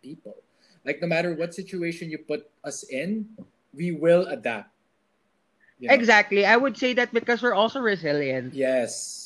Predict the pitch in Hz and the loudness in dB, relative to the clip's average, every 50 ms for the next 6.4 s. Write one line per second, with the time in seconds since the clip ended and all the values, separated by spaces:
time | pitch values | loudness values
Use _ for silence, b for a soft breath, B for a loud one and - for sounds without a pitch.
0 | - - - 131 131 123 - - - 262 247 240 - 254 294 294 302 302 294 320 | -18 -14 -8 -6 -6 -6 -6 -8 -10 -10 -8 -2 2 2 4 6 6 6 6 4
1 | 330 285 269 269 277 - 262 240 233 233 - 233 226 220 220 202 220 220 220 - | 4 4 4 4 4 6 6 6 6 6 4 2 2 2 6 4 4 4 4 4
2 | 214 202 196 202 202 202 208 202 196 - - 185 185 185 180 175 180 175 156 151 | 4 4 4 2 -4 0 0 0 0 2 0 0 2 2 0 0 2 4 4 4
3 | 151 151 - - 202 190 190 190 - 190 165 165 156 - 156 151 151 - 160 156 | 4 2 4 6 6 6 6 4 0 -4 -4 -4 -4 -4 -6 -6 -4 -4 -4 -2
4 | 151 156 156 - 185 190 196 180 165 156 156 156 139 - 151 151 - 151 151 147 | -2 -2 -2 2 4 4 6 6 4 2 2 -2 -4 -2 -4 -4 0 0 0 2
5 | 147 147 143 - 170 175 170 175 165 170 170 160 160 156 165 180 190 190 180 180 | 0 0 0 0 0 0 0 0 2 4 6 6 6 8 8 8 8 6 6 4
6 | 180 180 180 175 185 180 175 - | 2 2 4 4 4 4 4 2